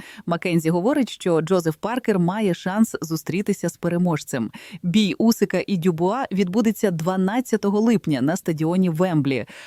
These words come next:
Маккензі впевнений, що заперечень проти цього не буде. Він зазначає, що Даніель Дюбуа зобов'язаний провести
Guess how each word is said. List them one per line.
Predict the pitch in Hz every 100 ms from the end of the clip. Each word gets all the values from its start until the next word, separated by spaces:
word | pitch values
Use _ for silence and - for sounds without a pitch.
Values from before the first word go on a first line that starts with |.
| -
Маккензі | 185 185 226 202 175
впевнений, | - 190 233 214 170
що | 151 - 165
заперечень | 175 180 196 262 214
проти | 214 220 214
цього | - 269 233
не | 190 202
буде. | 214 185 190 - 104 -
Він | 190 226 214
зазначає, | 202 208 214 233 185
що | - 196
Даніель | 175 190 202 185
Дюбуа | 190 180 233 349
зобов'язаний | 240 202 196 220 262 240 202
провести | 196 202 220 226